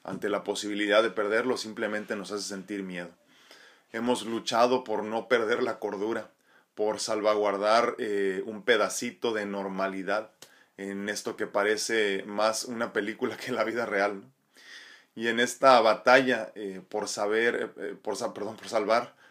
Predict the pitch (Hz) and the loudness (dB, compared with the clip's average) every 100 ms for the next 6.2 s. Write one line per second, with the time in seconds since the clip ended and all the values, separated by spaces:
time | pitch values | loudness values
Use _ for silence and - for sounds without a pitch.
0 | _ - 107 110 104 107 113 - 117 113 | _ -8 0 2 2 2 0 -2 -4 2
1 | 113 123 147 _ _ _ _ _ _ _ | 4 2 -4 _ _ _ _ _ _ _
2 | _ _ _ _ _ _ - - _ - | _ _ _ _ _ _ -18 -18 _ -6
3 | 131 123 131 127 117 104 110 95 110 127 | -2 2 2 2 -4 -2 -4 2 4 6
4 | 127 - _ _ _ _ _ 98 98 98 | 4 -8 _ _ _ _ _ -8 -4 -2
5 | 95 98 104 95 104 98 110 110 107 98 | -2 -4 -6 -4 -6 -4 -2 0 -2 -4
6 | 98 92 | -8 -10